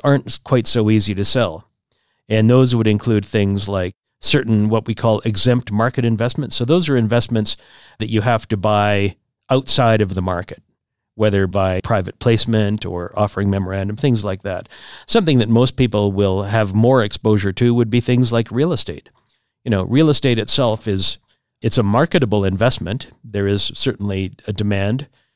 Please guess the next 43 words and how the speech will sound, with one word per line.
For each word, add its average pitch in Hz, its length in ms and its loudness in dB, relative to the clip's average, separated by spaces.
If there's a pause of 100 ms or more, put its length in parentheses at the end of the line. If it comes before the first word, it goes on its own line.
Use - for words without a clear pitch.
(200)
for 104 180 -2
real 98 260 0
estate. 107 440 -4
You 117 100 -6
know, 95 140 -4
if 110 100 -10
you 104 100 -6
want 98 100 -4
to 98 60 -4
sell 101 200 -4
your 98 160 -6
house, 101 320 -6
there's 95 180 -6
probably 98 460 -4
a 90 60 -6
buyer 110 320 -2
out 95 160 -6
there, 101 180 -6 (460)
but 156 100 2
not 233 240 2
particularly 139 640 4
liquid. 113 480 -2 (600)
Meaning 131 300 4
that 117 140 2
if 120 100 -2
you 165 100 0
needed 147 300 2
to - 60 -2
sell 127 240 2
your 110 160 0
house 113 240 0
today 107 480 0
and 101 180 -2
you 117 80 2
felt 104 300 -4
your 104 100 -6
house 104 260 -4
was 95 220 -8
worth 101 180 -8
six - 240 -4
hundred 101 280 -6
thousand 101 340 -6
dollars, 101 460 -6